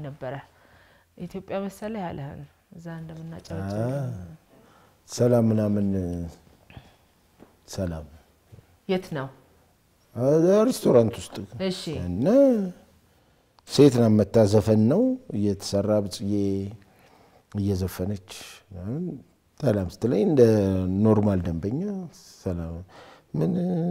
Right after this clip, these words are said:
Speaker 2: ስለ ሜልበርን ምናምን የምታወራው ስለ ሰው ምናምን ሰምቻለሁ እኔ ምናምን። የኢትዮጵያ እንዳይመስልሽ። ውይ ይኸውና መጣ፣ በእናትህ በፎቶ አብረን እንነሳ፣ አድናቂ ነን፣ ፈርምልን፣ ማንም አይልም። በቃ እንደ ማንኛውም ሰው ነህ፣ እንደ ማንኛውም ሰው ተቀብለህ ትኖራለህ ምናምን አለች።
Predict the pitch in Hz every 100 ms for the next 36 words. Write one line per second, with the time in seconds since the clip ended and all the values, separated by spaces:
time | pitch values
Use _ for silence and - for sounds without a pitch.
0 | 170 151 - 139 123 151 175 160 143 143
1 | 113 127 131 123 113 - 120 123 127 120
2 | 127 107 - 143 135 131 131 113 123 117
3 | 139 135 - 110 92 90 87 87 82 82
4 | 80 87 - _ _ - 143 156 180 160
5 | 123 107 95 - 90 101 - _ _ _
6 | _ _ _ _ - 170 185 175 170 160
7 | 160 156 151 160 143 143 147 147 147 147
8 | 135 - 147 147 143 147 147 143 143 135
9 | 135 139 127 - - - - 131 139 139
10 | 151 139 131 131 131 135 127 131 175 247
11 | 233 113 95 90 95 - - - - -
12 | - 131 143 131 143 156 160 156 151 151
13 | - 381 359 175 151 143 131 123 - 127
14 | 127 127 120 117 113 107 101 98 92 92
15 | 90 92 107 185 196 92 -